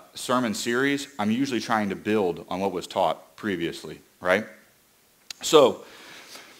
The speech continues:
this morning, I wanna give you a brief outline of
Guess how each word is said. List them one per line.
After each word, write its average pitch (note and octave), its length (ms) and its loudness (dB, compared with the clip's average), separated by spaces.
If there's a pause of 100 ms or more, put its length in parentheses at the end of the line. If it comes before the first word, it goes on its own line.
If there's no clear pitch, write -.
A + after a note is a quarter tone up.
this D#3 200 2
morning, F#3 400 6
I C3 120 4
wanna F#3 180 4
give D#3+ 200 4
you D#3+ 120 6
a B2 60 4
brief C#3+ 480 0
outline A#2+ 720 4 (220)
of A#2 480 8